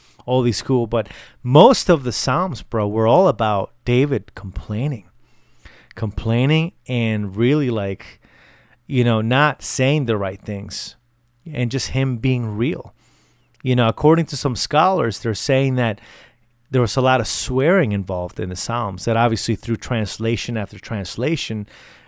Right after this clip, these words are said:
you know, that kinda got filtered down. But there's so much authentic-, authenticity in the Psalms that I think that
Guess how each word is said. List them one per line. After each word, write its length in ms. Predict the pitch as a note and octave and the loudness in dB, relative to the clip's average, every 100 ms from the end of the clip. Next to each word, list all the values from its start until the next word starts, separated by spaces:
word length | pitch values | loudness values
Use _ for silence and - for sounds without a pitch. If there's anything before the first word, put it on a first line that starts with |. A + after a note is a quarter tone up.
| _ | _
you 140 | B2+ | 0
know, 200 | A#2+ A2 | 2 0
that 360 | F#2+ B2 A#2+ A#2 | 0 2 2 0
kinda 260 | - A2+ G#2+ | -4 -4 -2
got 200 | G2+ - | -4 -6
filtered 480 | - A#2 G#2+ A2 | -2 -2 0 -4
down. 380 | G2+ C3 A2+ F#2+ - _ _ - - _ _ - | -2 -2 -2 -4 -10 _ _ -20 -20 _ _ 0
But 280 | A#2+ A2 G#2 | 2 2 0
there's 160 | A#2+ | -2
so 300 | - - F#3+ | -2 6 6
much 440 | F3+ B2+ - - - _ | 6 0 -2 -12 -18 _
authentic-, 480 | A#2+ G#2+ B2+ G#2+ - - | -4 -2 -2 -4 -8 -4
authenticity 840 | C3 B2+ B2+ A#2 G3+ G#3+ D3 A#2 A2+ | -2 0 -2 0 0 2 2 0 -2
in 280 | - A#2 | -4 -4
the 60 | G#2+ | -4
Psalms 580 | - D#3 E3+ D#3 A#2+ - | 0 2 4 2 -2 -2
that 260 | A#2+ G#2+ - | -2 -2 -4
I 100 | A2+ | -8
think 380 | - C3+ B2+ A#2 | -2 0 0 0
that 260 | A2+ G#2 | -2 -2